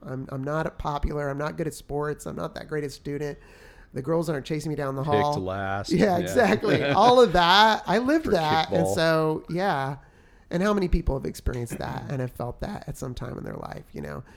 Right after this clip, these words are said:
Speaker 1: So anyway,
Speaker 2: Yeah.
Speaker 1: that's what most of the chapter is about, is about fear. Um, everybody, a lot of people know the acronym, false evidence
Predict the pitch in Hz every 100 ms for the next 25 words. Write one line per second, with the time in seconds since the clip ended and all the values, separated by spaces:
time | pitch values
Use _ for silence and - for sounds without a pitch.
0 | - - 185 196 175 135 165 180 196 165
1 | 170 165 147 143 156 143 131 123 120 127
2 | 120 - - 147 131 120 127 - - -
3 | - - 139 127 120 120 175 175 170 165
4 | - - 165 196 196 185 170 156 - 143
5 | 143 180 180 170 156 156 156 - 156 143
6 | 156 160 156